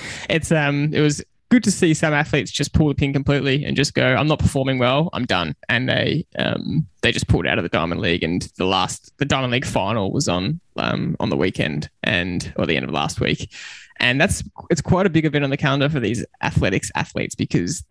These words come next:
um, the winner's prize purse is thirty thousand dollars and second gets twenty thousand dollars. For a lot of athletes, you know, it's such a big part of income, potential income for their yearly salary that even, you know, down to eighth place gets eight thousand dollars or something. So if you perform well, um,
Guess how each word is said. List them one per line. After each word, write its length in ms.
um, 300
the 100
winner's 320
prize 320
purse 320
is 260
thirty 280
thousand 320
dollars 320
and 100
second 280
gets 200
twenty 260
thousand 300
dollars. 300
For 180
a 60
lot 100
of 80
athletes, 560
you 140
know, 120
it's 160
such 300
a 60
big 340
part 240
of 120
income, 460
potential 360
income 340
for 120
their 120
yearly 300
salary 460
that 180
even, 400
you 120
know, 180
down 140
to 100
eighth 200
place 280
gets 240
eight 160
thousand 260
dollars 240
or 80
something. 340
So 260
if 100
you 60
perform 400
well, 480
um, 560